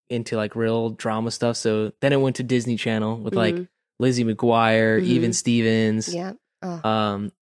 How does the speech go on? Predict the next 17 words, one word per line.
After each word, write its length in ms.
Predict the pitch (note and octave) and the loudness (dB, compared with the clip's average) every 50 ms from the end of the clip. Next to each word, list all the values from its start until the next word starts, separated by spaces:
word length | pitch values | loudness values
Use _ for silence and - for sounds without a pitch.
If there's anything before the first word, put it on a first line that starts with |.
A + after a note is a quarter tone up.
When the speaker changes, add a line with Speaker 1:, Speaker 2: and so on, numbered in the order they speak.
| _ _ _ _ _ | _ _ _ _ _
Speaker 1:
and 180 | - A2+ A2+ A2+ | -4 -2 0 2
that's 220 | B2 C3+ C3+ - | 0 0 0 2
when 80 | D3+ C#3 | 0 0
I 40 | B2+ | 0
found, 280 | - - B2+ B2+ B2 | 0 0 -2 0 0
like, 240 | A#2+ A2+ A2 - _ | 0 -2 -4 -4 _
my 180 | A2+ A2 G#2+ G#2 G#2 | -4 -4 -4 -4 -6
true 380 | - - - - D3 D#3 E3+ E3 | -10 -12 -4 0 2 4 4 2
love 520 | D3 B2+ A#2 A2+ A2+ A2 A2 A2 A2 - _ _ _ _ _ _ _ _ _ _ _ _ - | 2 2 0 2 2 0 -2 -2 -4 -8 _ _ _ _ _ _ _ _ _ _ _ _ -2
of, 320 | A2 A2 G#2+ G#2+ G#2 G#2 _ _ _ _ _ _ _ _ _ _ _ _ _ _ _ _ | 0 0 0 0 -2 -6 _ _ _ _ _ _ _ _ _ _ _ _ _ _ _ _
you 140 | - A#2+ A2 | -4 -2 -2
know, 160 | G#2 G#2 G#2 - | -2 -2 -4 -4
like, 180 | G#2+ G#2+ G2+ | -6 -6 -4
sitcom 580 | - - - C3 - - - C3 A#2+ A#2 A2+ A2+ | -4 -2 -2 -2 -2 -2 -4 -2 -2 -2 -2 -4
type 240 | - - A#2+ G#2+ - | -4 -4 -4 -4 -4
of 100 | G2+ - | -6 -6
shows. 480 | - - A#2 A2 A2+ A#2+ C#3+ D3+ - | -2 0 2 2 4 2 2 0 -2